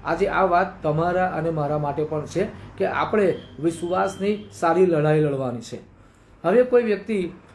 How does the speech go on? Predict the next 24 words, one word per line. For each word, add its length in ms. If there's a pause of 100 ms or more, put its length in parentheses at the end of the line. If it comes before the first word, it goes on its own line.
(140)
વિશ્વાસની 600
સારી 320
લડાઈ 380 (140)
ત્યારે 320
લડી 260
શકશે 460 (340)
જ્યારે 200
તેની 300
પાસે 360 (140)
વચનોનું 760
જ્ઞાન 240
હશે, 200 (1040)
બાઇબલના 480
વચનોના 720
પ્રકટીકરણો 800
હશે, 440
બાઇબલના 540
વચનોના 520
ખુલાસા 680
જો 180
કોઈ 140
વ્યક્તિ 320
પાસે 300
હશે 340